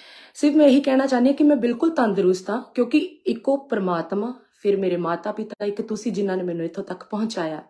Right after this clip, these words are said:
ਮੈਂ ਕਿਸੇ ਨੂੰ ਉਹਦੇ ਵਿੱਚ ਨਹੀਂ ਰੱਖਣਾ ਚਾਹੁੰਦੀ ਤੇ ਮੈਨੂੰ ਲੱਗਿਆ ਕਿ ਸ਼ਾਇਦ ਮੈਨੂੰ ਇਹ clear ਕਰ ਦੇਣਾ ਚਾਹੀਦਾ, ਕਿਉਂਕਿ ਜੋ ਵੀ ਸਾਨੂੰ book ਕਰਦੇ ਆ, ਜੋ ਵੀ ਪਾਰਟੀਆਂ ਸਾਨੂੰ book ਕਰਦੀਆਂ ਨੇ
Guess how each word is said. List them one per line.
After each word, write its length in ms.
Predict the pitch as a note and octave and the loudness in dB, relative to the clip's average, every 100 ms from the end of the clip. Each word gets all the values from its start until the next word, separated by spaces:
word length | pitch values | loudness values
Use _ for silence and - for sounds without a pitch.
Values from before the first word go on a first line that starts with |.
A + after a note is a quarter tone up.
| _ _ - - _ | _ _ -20 -20 _
ਮੈਂ 80 | A#3+ | -4
ਕਿਸੇ 300 | B3 C4 C#4+ | -2 -2 0
ਨੂੰ 120 | C4+ | 2
ਉਹਦੇ 160 | B3+ B3+ | 2 0
ਵਿੱਚ 220 | C#4 - | -2 -2
ਨਹੀਂ 120 | A3 | -2
ਰੱਖਣਾ 320 | G3+ G3 F#3 F3 | -2 -4 -6 -6
ਚਾਹੁੰਦੀ 300 | F3 F3+ A3 | -6 -6 -6
ਤੇ 140 | A#3+ | -4
ਮੈਨੂੰ 220 | A3 A3+ | 0 0
ਲੱਗਿਆ 220 | A3+ A3 B3 | 0 -2 -2
ਕਿ 100 | B3+ | -2
ਸ਼ਾਇਦ 260 | A#3 G3+ | -2 -2
ਮੈਨੂੰ 180 | G#3 G3+ | -2 -2
ਇਹ 100 | A3+ | -2
clear 260 | A3+ A#3 C4 | -2 0 -2
ਕਰ 200 | A#3 F#3 | -2 -4
ਦੇਣਾ 240 | F3 F3 | -4 -4
ਚਾਹੀਦਾ, 380 | F3 E3 E3 E3 - - - _ | -6 -6 -6 -8 -14 -20 -20 _
ਕਿਉਂਕਿ 220 | B3 B3 | -2 -2
ਜੋ 180 | A3+ B3 | 0 -2
ਵੀ 140 | A#3+ C#4 | 0 0
ਸਾਨੂੰ 420 | C4 A#3+ B3 G#3 | 2 4 4 4
book 240 | A#3 C#4+ E4+ | 0 0 0
ਕਰਦੇ 340 | B3 F#3+ F#3 | 0 0 -2
ਆ, 40 | |
ਜੋ 140 | F3+ A#3+ | -2 0
ਵੀ 100 | C#4 | 0
ਪਾਰਟੀਆਂ 380 | B3 G3+ G3+ G3+ | 0 -4 -2 -4
ਸਾਨੂੰ 300 | A3 A3 A3+ | -2 -2 -2
book 220 | G#3+ A3+ | -4 -4
ਕਰਦੀਆਂ 440 | B3+ F#3 E3 E3 | -4 -6 -6 -6
ਨੇ 120 | D#3+ | -8